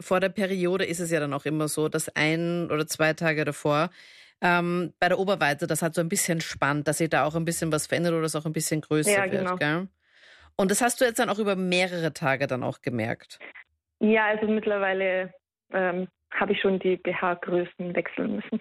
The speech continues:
Speaker 1: Okay.
Speaker 2: Ja.
Speaker 1: Okay.
Speaker 2: Und jetzt, ähm,
Speaker 1: <laughs> Also spätestens
Speaker 2: <laughs> ging es
Speaker 1: dann.
Speaker 2: ziemlich schnell.
Speaker 1: Also ich würd mir dann denken,
Speaker 2: <laughs>
Speaker 1: ja gut,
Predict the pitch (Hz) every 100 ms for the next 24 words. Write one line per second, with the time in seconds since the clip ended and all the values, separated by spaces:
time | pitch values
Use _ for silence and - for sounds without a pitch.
0 | - - 170 - 202 226 180 131 139 -
1 | - _ _ _ _ - - - - 196
2 | 190 160 - - _ _ _ 185 185 208
3 | 208 208 196 190 - 196 190 190 190 262
4 | - 240 349 320 285 - - - 392 233
5 | 302 233 - - 233 254 240 240 240 262
6 | 180 233 285 294 311 339 285 277 285 294
7 | 254 311 - 262 302 220 277 311 302 302
8 | 262 269 269 285 311 311 330 - - -
9 | 339 226 220 254 381 - 285